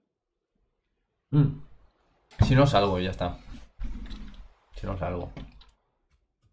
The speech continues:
A ver. Es que no sé por qué me quiero guardar esto. Voy a hacerme un cuchillo también en un futuro.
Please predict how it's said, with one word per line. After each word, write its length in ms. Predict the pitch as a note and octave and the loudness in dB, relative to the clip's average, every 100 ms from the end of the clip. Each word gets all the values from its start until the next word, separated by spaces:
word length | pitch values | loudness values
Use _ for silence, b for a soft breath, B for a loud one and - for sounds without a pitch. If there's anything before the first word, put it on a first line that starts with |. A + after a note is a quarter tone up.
| _ _ _ _ _ _ _ | _ _ _ _ _ _ _
A 100 | - | -6
ver. 280 | F#2 F2+ - - - _ _ _ _ _ _ _ _ _ _ _ _ _ _ _ _ _ _ _ _ _ _ _ _ _ _ _ _ _ _ _ _ _ _ | -4 -4 -8 -18 -20 _ _ _ _ _ _ _ _ _ _ _ _ _ _ _ _ _ _ _ _ _ _ _ _ _ _ _ _ _ _ _ _ _ _
Es 240 | - - - | -14 -14 -8
que 100 | F2+ | -6
no 140 | F2+ | -6
sé 80 | F#2 | -6
por 180 | F2 - | -8 -6
qué 80 | F2+ | -8
me 140 | F2+ | -6
quiero 180 | F2+ F2+ | -4 -2
guardar 320 | F2+ F2+ F2+ | 0 0 0
esto. 220 | F#2+ G#2 | 0 -2
Voy 100 | G2 | -2
a 40 | F#2+ | -2
hacerme 280 | G#2 G2 | -2 -2
un 80 | F#2+ | -4
cuchillo 640 | F#2 F2+ - - A2+ G2+ | -6 -8 -8 -6 -4 -4
también 440 | F#2 F#2 G2 G2+ F2+ | -2 -2 -2 -2 -4
en 120 | F2+ | -4
un 100 | F2 | -8
futuro. 560 | - - A2+ A2 F#2+ | -10 -8 -6 -4 -4